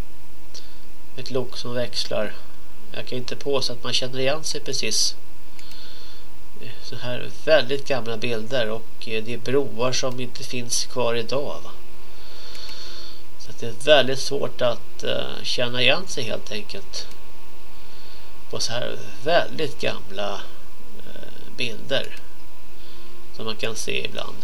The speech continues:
exempelvis på samlingsportalen punkt se. Och, eh, det är helt otroligt alltså. Det finns också gamla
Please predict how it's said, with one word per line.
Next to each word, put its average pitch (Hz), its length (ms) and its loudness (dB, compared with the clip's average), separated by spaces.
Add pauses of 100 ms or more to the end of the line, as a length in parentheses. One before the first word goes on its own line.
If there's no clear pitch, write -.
exempelvis 110 480 0
på 113 100 0
samlingsportalen 107 920 0
punkt 110 440 0
se. - 260 0 (1700)
Och, - 380 0
eh, 110 460 0
det 98 160 0
är - 40 0
helt 117 200 0
otroligt 147 440 0
alltså. 110 300 0
Det 110 80 0
finns 117 200 0
också - 220 -2
gamla 110 380 0